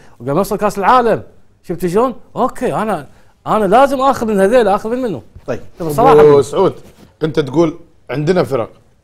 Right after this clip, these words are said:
Speaker 3: انا، انا قبل فترة كنت في مكتب الشيخ طلال بالاتحاد، كان عندي موضوع في اجتماع لجنة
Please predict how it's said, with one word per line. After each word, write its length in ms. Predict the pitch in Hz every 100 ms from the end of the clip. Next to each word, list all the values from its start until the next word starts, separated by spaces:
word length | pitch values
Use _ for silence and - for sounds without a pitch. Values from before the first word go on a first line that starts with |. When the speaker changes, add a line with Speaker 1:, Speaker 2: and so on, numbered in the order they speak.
| _ _ _ _ _ _ _
Speaker 3:
انا، 280 | 170 190 160 - -
انا 140 | 180
قبل 240 | 175 156 151
فترة 260 | 175 175
كنت 220 | 147 147 120
في 180 | 156
مكتب 280 | 147 160 -
الشيخ 280 | 135 - 147
طلال 280 | 143 165 156
بالاتحاد، 500 | 143 - 135 156 139
كان 180 | - 131
عندي 400 | 135 135 135 139 _ _ _ _
موضوع 380 | - 127 131 160
في 80 | 123
اجتماع 340 | 120 147 143
لجنة 240 | 135 139